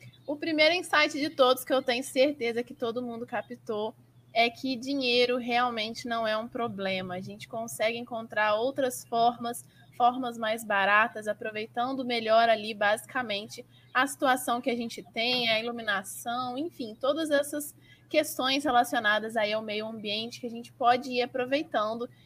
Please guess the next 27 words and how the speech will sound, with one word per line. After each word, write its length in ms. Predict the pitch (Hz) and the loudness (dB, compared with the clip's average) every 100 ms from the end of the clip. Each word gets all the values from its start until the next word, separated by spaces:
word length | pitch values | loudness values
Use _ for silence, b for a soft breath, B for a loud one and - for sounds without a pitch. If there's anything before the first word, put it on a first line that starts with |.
| b | b
Então, 540 | 220 233 240 233 240 262 | -8 -8 0 2 2 2
não 300 | 262 302 349 | 0 -2 -2
tem 280 | - 294 311 | 0 2 2
essa 280 | 311 320 | 2 2
desculpa, 800 | 285 269 294 - - 285 302 302 | 2 0 -4 -4 -2 0 0 0
digamos 460 | 247 240 247 262 262 | -2 0 -4 -4 -4
assim, 320 | 269 - 233 | -4 -4 -8
né, 180 | 220 214 | -4 -4
de 120 | - | -6
que 160 | - 233 | -4 -2
é 80 | |
caro, 600 | 233 - 202 202 220 226 | -2 -2 4 6 6 4
não. 280 | 214 208 220 | -2 -4 -4
A 60 | 226 | -6
gente 200 | 220 - | -8 -12
consegue 380 | 226 - 233 233 | -12 -4 -4 -6
encontrar 560 | 247 240 240 220 220 | -10 -12 -6 -2 -2
uma 120 | 233 | -2
saída 540 | 233 277 247 214 214 220 b b - | -6 -2 -2 -2 -8 -12 b b -10
utilizando 580 | 294 320 302 302 254 262 | -6 -2 -2 0 0 0
as 140 | 277 | -2
coisas 320 | - 233 240 | -2 -4 -4
que 100 | - | -10
estão 240 | 269 233 226 | -10 -6 -4
ao 140 | 247 | -4
nosso 300 | 226 226 233 | -4 -4 -6
dispor. 520 | 202 294 - 202 185 | -8 -8 -8 -6 -6